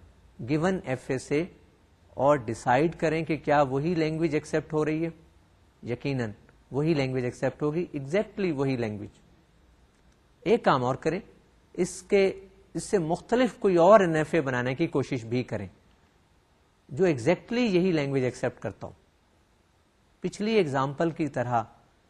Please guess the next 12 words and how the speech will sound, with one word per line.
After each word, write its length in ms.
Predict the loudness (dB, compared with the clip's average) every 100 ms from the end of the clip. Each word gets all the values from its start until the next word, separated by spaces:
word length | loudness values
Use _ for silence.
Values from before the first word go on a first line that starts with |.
| _
ایک 260 | -2 0 0
کوسچن 460 | -2 -2 -4 -6 -8 _
پھر 320 | 0 0 -2
آپ 300 | 2 4 4
کے 80 | -2
لیے 180 | 0 -2
چھوڑا 260 | -2 0 2
جا 220 | 4 4
رہا 240 | 4 2
ہے، 60 | -2 -8 _ _ _ _ _ _ _ _ 0
"Can 140 | 2
the 200 | 2 0